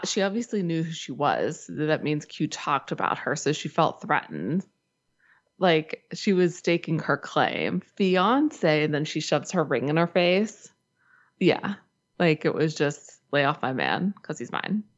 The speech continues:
But I wouldn't want a ginormous Q on a wall in my house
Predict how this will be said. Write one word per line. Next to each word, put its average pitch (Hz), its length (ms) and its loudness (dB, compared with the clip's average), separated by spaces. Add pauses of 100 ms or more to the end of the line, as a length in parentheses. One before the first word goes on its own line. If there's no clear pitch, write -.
(1040)
But 185 320 2 (560)
I - 840 -6
wouldn't 415 260 4
want 269 200 0
a 285 60 -2
ginormous 269 680 -2
Q 277 280 -2
on 262 120 2
a 254 80 4
wall 269 240 4
in 269 60 6
my 381 200 4
house 381 300 2